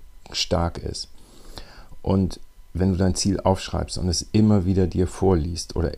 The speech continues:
immer wieder aufschreibst, dann überzeugst du dein Unterbewusstsein davon. Wie du das am besten machst,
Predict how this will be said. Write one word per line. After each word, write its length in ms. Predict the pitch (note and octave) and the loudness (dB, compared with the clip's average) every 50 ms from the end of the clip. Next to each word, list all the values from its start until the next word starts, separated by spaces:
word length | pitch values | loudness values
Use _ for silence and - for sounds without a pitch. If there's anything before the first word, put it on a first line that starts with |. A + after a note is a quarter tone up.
| - | 0
immer 340 | - A#2 B2 A2+ G#2 F#2+ E2+ | 4 6 6 6 6 6 4
wieder 400 | F#2 A#2 B2+ G#2 E2 - - - | 4 2 2 2 0 0 -2 -6
aufschreibst, 600 | E2 E2 - - - - - - - - - - - | -6 -6 -6 -8 -8 -8 -8 -8 -8 -10 -10 -6 -4
dann 260 | E2 F2 F#2+ G#2 - - - - - - - - - - - - - - - - - - - - - | -2 0 0 0 -2 -4 -10 -20 -20 -20 -20 -20 -20 -20 -20 -20 -20 -20 -20 -20 -20 -18 -18 -12 -6
überzeugst 640 | - F#2+ E2 E2+ E2+ - - F#2+ F2+ E2+ - - - | -4 -2 0 0 -2 0 0 0 0 0 -2 -4 -4
du 40 | G#2 | -2
dein 200 | F2+ F2 E2+ - | 0 0 0 0
Unterbewusstsein 840 | F2+ F#2+ G#2 G#2 D#2+ D#2+ D#2 C#2+ - - - - - - C#2 C#2 | 0 0 2 2 0 0 -2 -2 -2 -6 -6 -8 -8 -8 -6 -4
davon. 460 | C#2+ C#2 C#2 - - D2+ - - D#2+ - - - - - - - - - - - - - - - - - - - - - - - - - - - - - - - - - - - - - - - - - - - - - - - - - - - - - | -4 -6 -6 -6 -6 -8 -8 -8 -12 -16 -18 -20 -20 -20 -20 -20 -18 -16 -16 -16 -16 -18 -18 -20 -20 -20 -20 -20 -18 -18 -18 -18 -18 -20 -20 -20 -20 -20 -20 -20 -20 -20 -20 -20 -20 -20 -20 -20 -20 -20 -18 -16 -14 -14 -16 -16 -20 -20 -20 -20 -18 -14
Wie 300 | - - F#2 F#2 B2 C#3+ | -8 -4 0 2 2 4
du 140 | - A#2+ F2+ | 4 2 0
das 260 | - - E2+ - - | 0 0 -2 -2 -2
am 160 | - F#2 F2 E2 | -2 -2 0 0
besten 440 | F#2+ F#2+ - - - F2+ F2 E2+ | 0 0 0 -2 -2 0 0 2
machst, 680 | F#2 G2+ G2 F2 - - - - - - - - - - | 2 4 2 2 0 -2 -4 -4 -6 -6 -8 -10 -12 -12